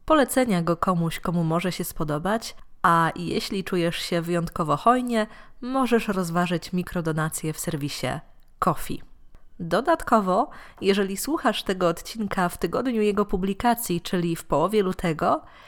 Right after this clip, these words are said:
nadal masz szansę zapisać się na moje warsztaty online. Czeka nas między innymi seks pozytywnik, pozytywnik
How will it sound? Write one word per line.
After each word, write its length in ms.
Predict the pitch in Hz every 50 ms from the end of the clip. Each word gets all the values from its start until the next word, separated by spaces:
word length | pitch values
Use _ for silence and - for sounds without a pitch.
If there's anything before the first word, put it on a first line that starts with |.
| - - - -
nadal 540 | 185 175 170 170 190 233 262 262 233 202 196
masz 260 | 180 175 175 - -
szansę 500 | - - - 190 220 262 175 - - 175
zapisać 480 | 175 175 170 - 196 - - 185 185 -
się 140 | - - 190
na 80 | 185 185
moje 260 | 185 185 190 190 -
warsztaty 640 | - 165 180 180 175 - - - 233 233 233 - -
online. 480 | 226 202 190 175 156 143 139 135 135 143 - -
Czeka 280 | - - 185 190 - 202
nas 240 | 180 180 170 - -
między 260 | 175 170 170 160 160
innymi 560 | - - 165 165 160 160 156 151 151 151 180 -
seks 360 | - - - 160 156 - -
pozytywnik, 840 | - 190 185 180 180 175 - 165 151 160 170 214 330 349 - - - - - - - - -
pozytywnik 760 | - 196 185 185 175 - - 185 170 185 180 170 165 - -